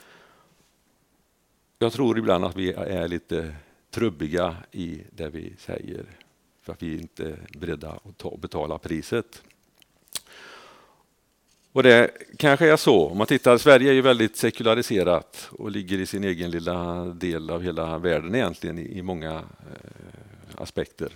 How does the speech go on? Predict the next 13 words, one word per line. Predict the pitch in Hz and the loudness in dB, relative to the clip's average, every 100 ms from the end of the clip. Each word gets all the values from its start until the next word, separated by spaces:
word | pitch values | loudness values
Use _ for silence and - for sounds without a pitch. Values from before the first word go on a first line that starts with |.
| - | -14
när | 85 | -10
det | |
gäller | 85 82 | -10 -10
de | 78 | -12
här | |
bitarna. | 78 78 - 80 - - _ _ _ _ - - - _ _ _ _ _ _ _ _ | -12 -12 -12 -14 -16 -18 _ _ _ _ -20 -20 -20 _ _ _ _ _ _ _ _
Och | 131 | 4
jag | 104 | 4
tror | 151 | 2
inte | 139 | 0
man | 131 117 | 0 2
kan | 120 117 123 117 | 2 0 -2 -6
skylla | - 139 95 95 104 98 | -4 -2 0 2 2 0